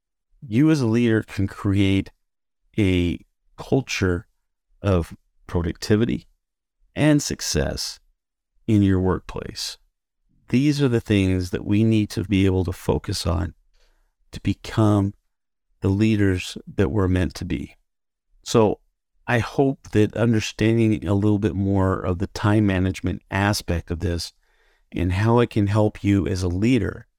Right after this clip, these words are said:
and also help you as a team, it's gonna bring you together and you're gonna be able to realize that time and get some of your time back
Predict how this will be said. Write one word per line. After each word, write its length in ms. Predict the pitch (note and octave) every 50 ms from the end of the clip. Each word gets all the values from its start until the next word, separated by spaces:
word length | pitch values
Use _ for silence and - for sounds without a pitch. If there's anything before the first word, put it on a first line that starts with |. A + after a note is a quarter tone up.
| _ _ _ _ _ _ _ _ _ -
and 160 | - G#2+ F#2
also 560 | C#2+ G2+ G#2 G#2+ G#2+ - - G2 F#2 F2+ F#2 _ _ _ _ _ _ _ _ _ _ _ _
help 340 | - B2 A#2 A2+ - - -
you 400 | G#2+ G2+ G2 F#2+ F#2 F#2+ G2+ - _ _ - -
as 240 | G#2+ G2 F#2 F#2+ - -
a 240 | - G2+ F#2+ F2+ F2
team, 640 | - - - - - D#3 D3 A2+ F#2 F2+ F2 E2+ - _ _ _ _ _ _ _ _ _ _ _ _ _ -
it's 100 | G2 -
gonna 220 | - G#2+ G2+ G2+
bring 180 | - G2+ G2+ G2+
you 120 | G2+ G2
together 580 | - F#2 E2+ G2+ G#2 G#2+ A#2 A#2+ A#2 A#2+ A#2 _ _ _ -
and 240 | - G#2 G2+ G2 G2
you're 100 | F#2 F2+
gonna 140 | F#2+ G2 F#2+
be 120 | F2+ F#2+
able 100 | F#2 F2+
to 80 | F2+ F2+
realize 500 | F2 F2+ F#2 F#2 F#2 F2+ F2+ F2+ F2 F2
that 160 | E2+ - -
time 300 | - - F#2+ F2 F2 D#2+
and 240 | D#2+ E2+ F2 E2 F#2
get 240 | - G2+ F#2 - -
some 280 | - - F#2+ F#2+ F#2
of 120 | F2+ - D2
your 160 | D2+ - -
time 480 | - - - F#2+ F#2 F2+ E2+ E2 F2 -
back 420 | - E2+ F2 E2+ - - - -